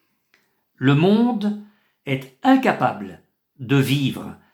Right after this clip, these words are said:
cette ressemblance au Père céleste, et pour cause.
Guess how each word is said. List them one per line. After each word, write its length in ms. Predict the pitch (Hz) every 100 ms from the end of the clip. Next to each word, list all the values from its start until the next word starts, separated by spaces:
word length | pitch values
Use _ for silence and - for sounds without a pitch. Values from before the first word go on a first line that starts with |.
| _ _
cette 360 | - 160 139 -
ressemblance 1120 | 127 147 139 143 131 123 127 113 - - -
au 100 | 135
Père 240 | 127 135 -
céleste, 640 | 131 117 104 - - - -
et 100 | 117
pour 220 | 127 -
cause. 540 | 123 - - - _